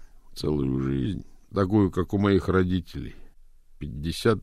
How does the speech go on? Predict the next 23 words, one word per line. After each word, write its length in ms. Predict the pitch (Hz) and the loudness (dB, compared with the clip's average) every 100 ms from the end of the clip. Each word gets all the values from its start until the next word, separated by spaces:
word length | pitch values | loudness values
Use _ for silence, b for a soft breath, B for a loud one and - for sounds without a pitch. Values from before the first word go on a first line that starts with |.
| - | -6
три 200 | 90 90 | -4 -4
года 400 | 76 90 87 65 | 0 0 0 -4
душа 440 | 67 73 - 85 | -6 -8 -4 -2
в 100 | 78 | -2
душу. 540 | 71 78 82 - - - | -4 -4 -4 -6 -14 -12
Сын, 540 | - 113 123 117 - | -4 -2 -2 -4 -6
дом, 360 | 71 98 - - | -2 -2 -4 -8
общая 440 | 71 71 - 67 | -8 -8 -8 -8
судьба. 520 | - - - 85 82 - - - - - - | -8 -10 -12 -10 -10 -12 -20 -20 -20 -20 -16
Марта 320 | - 87 - 76 | -6 -6 -4 -4
замужем? 440 | 87 90 76 78 - - - - - - - | -2 -2 -4 -8 -14 -20 -20 -20 -20 -20 -10
Ок 240 | - 123 - | 0 0 0
пожал 280 | 87 82 80 | -2 -2 -4
плечами. 580 | - 76 - 71 82 - B B B B B B B B | -6 -8 -8 -10 -10 -14 B B B B B B B B
Шесть 320 | - - 147 - | -10 -4 -2 -2
лет 220 | 110 - | -4 0
назад 400 | 104 95 104 82 | 2 4 2 4
я 140 | 90 | 2
отправил 460 | 85 - 104 98 82 | 0 2 2 4 2
ей 180 | 82 78 | 0 -2
письмо 560 | - 82 92 98 82 B B | -2 -4 0 0 0 B B
перед 240 | - 139 135 | -2 0 2
Рождеством. 720 | 135 131 131 131 139 139 - | 2 2 0 -2 -4 -4 -6